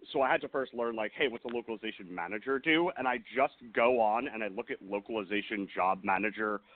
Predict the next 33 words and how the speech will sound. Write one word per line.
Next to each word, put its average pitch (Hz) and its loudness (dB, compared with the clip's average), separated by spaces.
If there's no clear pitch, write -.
um, 92 4
uh, 85 0
job 113 4
descriptions 151 0
online. 110 4
I 131 6
find 139 2
people 151 0
who 143 -2
are 123 0
in 117 -6
the 185 2
role, 117 -2
and 147 4
I 147 6
look 135 -4
at 151 -8
what 139 -4
they 135 0
did 120 -6
prior 117 0
to 110 -2
having 117 0
that 120 0
title. 139 2
Extrapolate 151 0
from 139 -2
that, 135 4
buzzwords, 151 0
keywords, 127 -4
look 117 -8
up 147 0
the, 135 -4